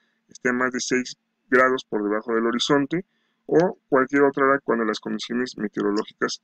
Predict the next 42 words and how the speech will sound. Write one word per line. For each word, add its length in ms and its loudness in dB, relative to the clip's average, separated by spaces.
así 300 -6
lo 180 -6
exijan, 480 -16
¿no? 100 -20
Aquí 200 -10
tenemos 400 -4
las 240 -4
luces 260 -10
de 140 -6
pista, 440 -4
las 220 -6
luces 320 -16
de 400 -12
borde 340 -2
de 160 -4
pista, 440 -4
las 100 -20
luces 280 -12
de 80 -6
eje 160 -12
de 100 -6
pista, 400 -8
las 160 -8
luces 300 -20
de 60 -12
umbral, 440 -2
las 100 -20
luces 240 -20
de 80 -20
fin 240 -20
de 80 -14
pista, 400 -8
las 480 -12
luces 260 -20
de 120 -12
área 100 -8
de 80 -12
parada 460 -4
o 20 -2
zona 220 -12
de 60 -16
parada, 520 -4